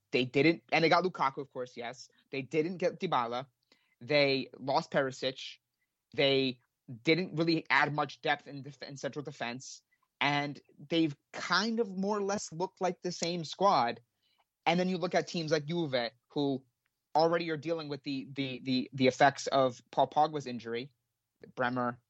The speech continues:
Di Maria. So they did get better, but they didn't really ad-, fully address a lot of the holes that they did have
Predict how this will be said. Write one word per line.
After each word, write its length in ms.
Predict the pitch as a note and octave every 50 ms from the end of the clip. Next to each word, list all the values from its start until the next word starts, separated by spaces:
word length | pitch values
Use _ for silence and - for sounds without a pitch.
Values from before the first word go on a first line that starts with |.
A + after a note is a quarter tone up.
| _ _ _ _ _ _ _ _
Di 100 | - C3+
Maria. 480 | C3 C3 B2 B2+ B2 B2 B2 B2 A#2+ B2 - _ _ _ _ _
So 260 | - - G3+ F#3+ - F#3 F3+
they 140 | E3 A3 G#3
did 160 | F3+ B3+ G#3
get 160 | A#3 B3 F3+
better, 260 | - A#3+ C4+ C4 A3 F#3+
but 160 | D#3 F#3 E3+
they 100 | G3 F#3
didn't 220 | E3+ B3 A3 A3+
really 180 | A#3 A3+ A#3 G#3
ad-, 120 | E3 C#3
fully 380 | - - - - G#3+ A3 A3+ G#3+
address 440 | E3+ C#3+ C3 E3 G3 G3+ F#3+ - -
a 60 | E3
lot 160 | D#3+ D#3 E3+
of 60 | F3 E3
the 60 | E3+
holes 300 | - - E3+ E3+ E3 C#3+
that 120 | D3 C#3
they 140 | - C#3+ C#3
did 180 | C3 D3 C#3 B2+
have 440 | C#3 F3 A3+ A3 F3+ D3+ C#3 C3